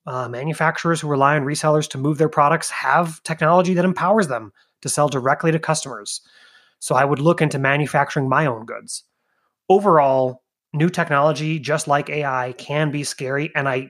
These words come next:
I genuinely feel that myself. But I do have hope and optimism for this industry,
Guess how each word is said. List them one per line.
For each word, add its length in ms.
I 140
genuinely 760
feel 260
that 180
myself. 560
But 100
I 60
do 220
have 260
hope 360
and 140
optimism 540
for 100
this 160
industry, 640